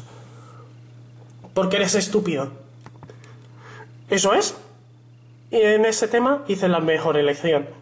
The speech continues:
Así que me alegro de que tu estupidez sobrepasara todas mis expectaciones. La vida debe haber sido dura con tus padres, de,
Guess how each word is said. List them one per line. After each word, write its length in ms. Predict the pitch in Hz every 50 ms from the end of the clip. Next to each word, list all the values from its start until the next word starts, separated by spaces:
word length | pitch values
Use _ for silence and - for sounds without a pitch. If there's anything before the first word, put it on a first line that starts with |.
| - - -
Así 220 | 185 175 - 220
que 80 | 214 196
me 100 | 190 185
alegro 220 | 175 185 196 202
de 80 | 196 196
que 140 | 190 175 175
tu 100 | 202 196
estupidez 560 | 185 185 - - 202 - 208 214 240 285 285
sobrepasara 800 | - - 220 196 185 180 175 - 151 143 - - 165 170 170 170
todas 320 | 170 165 151 151 147 147 156
mis 200 | 151 143 - -
expectaciones. 920 | 139 - - 151 143 - 139 131 131 - - 147 131 123 127 127 - - - - - - - - - - - - - - - - - - - - - - - - - - - - - - - - -
La 200 | - 190 185 180 190
vida 400 | 190 185 175 185 214 214 226 247
debe 180 | 240 208 185
haber 200 | 170 165 170 175
sido 280 | 175 - 180 175 151 151
dura 260 | - 208 233 269 254
con 220 | - 202 180 175 175
tus 180 | 160 160 156
padres, 840 | 160 - 147 143 139 135 143 143 143 139 139 151 160 170 170 165 170
de, 180 | 175 170 165